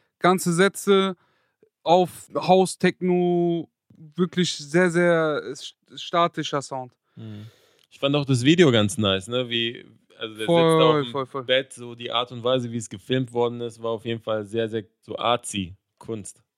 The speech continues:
Speaker 1: Hat mir gefallen, Alter. Shoutout an Fauzi. Wenn ihr Newcomer seid und Bock habt, in diese Sendung zu geraten mit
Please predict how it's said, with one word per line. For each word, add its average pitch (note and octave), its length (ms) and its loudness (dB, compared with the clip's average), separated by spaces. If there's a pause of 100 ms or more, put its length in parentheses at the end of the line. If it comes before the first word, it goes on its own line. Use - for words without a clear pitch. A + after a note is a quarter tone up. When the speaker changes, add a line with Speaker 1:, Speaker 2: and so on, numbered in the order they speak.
(100)
Speaker 1:
Hat D3+ 120 -12
mir F3 100 -10
gefallen, F3 420 -6
Alter. B2+ 280 -14 (180)
Shoutout E3 460 -2
an D#3 320 0 (300)
Fauzi. C#3 600 -4 (240)
Wenn E3 220 0
ihr G#3+ 200 0
Newcomer A3 500 2
seid D#3 360 0
und D#3 160 -2
Bock F#3 260 0
habt, E3 200 0 (140)
in D#3+ 180 0
diese E3 280 -8
Sendung E3+ 540 2 (320)
zu - 160 -14
geraten D3 680 -2
mit C#3 140 -2